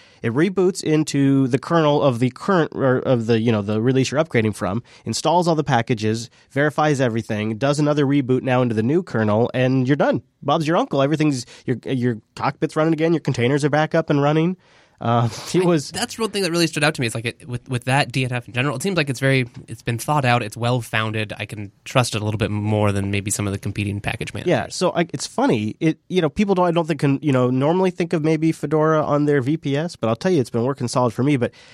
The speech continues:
Speaker 1: I don't know if that's gonna hold true, Matt, if you're somebody who has maybe R P M Fusion set up, or you have, uh, I don't know, something outside the Fedora repos, or maybe you have the NVIDIA graphics driver. Isn't it then not exactly as smooth?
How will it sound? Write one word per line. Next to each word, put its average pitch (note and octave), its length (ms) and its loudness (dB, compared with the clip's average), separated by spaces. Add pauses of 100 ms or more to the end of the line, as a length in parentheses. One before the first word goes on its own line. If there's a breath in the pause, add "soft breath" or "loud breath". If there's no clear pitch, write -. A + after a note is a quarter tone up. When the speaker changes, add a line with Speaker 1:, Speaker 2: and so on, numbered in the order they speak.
(120)
Speaker 1:
I - 60 -6
don't B3 260 0
know E4 100 2
if D4 60 0
that's C#4 160 0
gonna G#3+ 200 2
hold F3 180 2
true, F#3+ 180 0
Matt, D#3 220 2
if C3+ 180 0
you're C#3 80 2
somebody D3 480 2
who C3+ 160 2
has A#2 720 0 (240 soft breath)
maybe A2+ 180 2
R A2+ 160 4
P A2+ 140 -4
M G2 80 -6
Fusion E3 440 2
set D3 260 0
up, C3 320 0 (100)
or G#2+ 440 -2
you G#2+ 180 -4
have, G2 420 -4
uh, D#2 280 -4
I A#2+ 80 -2
don't A#2 120 0
know, A2 100 0
something B2 380 0
outside C3 520 2
the C3 60 -4
Fedora C3 380 2
repos, C#3+ 440 2
or A#2 60 0
maybe A2+ 200 0
you A#2 40 4
have A2+ 80 0
the A2+ 120 0
NVIDIA A2+ 280 0
graphics A2+ 400 -4
driver. D3+ 380 0 (340 loud breath)
Isn't E3+ 240 2
it C#3+ 140 -2
then E3 360 2
not C#3 220 2
exactly D#3+ 380 0
as D3+ 80 -2
smooth? D#3+ 320 -4